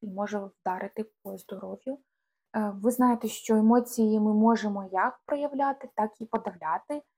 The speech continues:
Але, ну, як ми, ми там би не намагалися тримати марку, тримати лице, наші реальні переживання,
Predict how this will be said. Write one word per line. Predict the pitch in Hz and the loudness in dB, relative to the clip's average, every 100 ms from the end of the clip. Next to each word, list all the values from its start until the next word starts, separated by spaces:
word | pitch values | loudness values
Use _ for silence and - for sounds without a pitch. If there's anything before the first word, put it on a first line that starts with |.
| - | -4
Але, | 208 226 - - | 2 2 0 -6
ну, | 247 240 240 | -2 0 4
як | 269 277 220 | 4 4 2
ми, | 220 | 2
ми | 220 226 | 4 2
там | 226 208 | 2 -2
би | 196 | 0
не | 202 | 0
намагалися | 208 208 208 226 226 220 | 2 2 4 4 4 -2
тримати | - 202 208 202 | -6 -2 -2 -4
марку, | 185 202 233 - 214 | 0 2 2 0 -10
тримати | 196 196 202 170 | -4 -4 -4 -8
лице, | 175 - - 233 | -12 -14 -4 0
наші | 226 262 254 | 2 2 0
реальні | 220 202 220 226 | 0 4 4 4
переживання, | 226 220 202 185 185 202 190 | 2 -2 -2 -2 -4 -4 -8